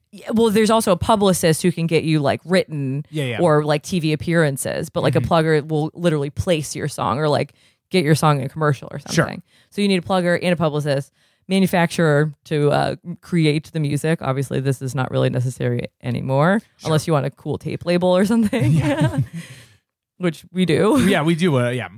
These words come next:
Speaker 1: Um, distributor to actually get the record into stores.
Speaker 2: Yeah, this is the part where it's all, it's all, uh, you know,
Speaker 1: All, it's
Speaker 2: out of
Speaker 1: all a bit outdated. Um, you need
Speaker 2: I
Speaker 1: a,
Speaker 2: mean,
Speaker 1: you need an accountant, you need a solicitor, A K A a legal person.
Speaker 2: So now that, now that we're getting into business stuff, I do
Speaker 1: Yes.
Speaker 2: just kinda, like, wanna go back to that studio thing for a little bit.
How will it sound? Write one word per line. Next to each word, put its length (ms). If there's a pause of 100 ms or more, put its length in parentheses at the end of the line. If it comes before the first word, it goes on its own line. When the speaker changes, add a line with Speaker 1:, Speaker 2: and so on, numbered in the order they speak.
(100)
Speaker 1:
Um, 540
distributor 720
to 220
actually 420
get 380
the 160
record 340
into 140
stores. 200
Speaker 2:
Yeah, 140
this 120
is 60
the 80
part 200
where 100
it's 100
all, 260
it's 140
all, 280
uh, 400 (140)
you 100
know, 80
Speaker 1:
All, 60 (100)
it's 120
Speaker 2:
out 60
of 40
Speaker 1:
all 60
a 60
bit 160
outdated. 580 (300)
Um, 160
you 80
need 100
Speaker 2:
I 40
Speaker 1:
a, 40
Speaker 2:
mean, 180 (200)
Speaker 1:
you 120
need 80
an 40
accountant, 540 (180)
you 80
need 140
a 40
solicitor, 640
A 140
K 360
A 60
a 200
legal 480
person. 260
Speaker 2:
So 60
now 80
that, 200
now 140
that 100
we're 120
getting 200
into 160
business 220
stuff, 160
I 80
do 120
Speaker 1:
Yes. 180
Speaker 2:
just 160
kinda, 160
like, 160
wanna 160
go 100
back 220
to 80
that 240
studio 300
thing 180
for 260
a 60
little 180
bit. 140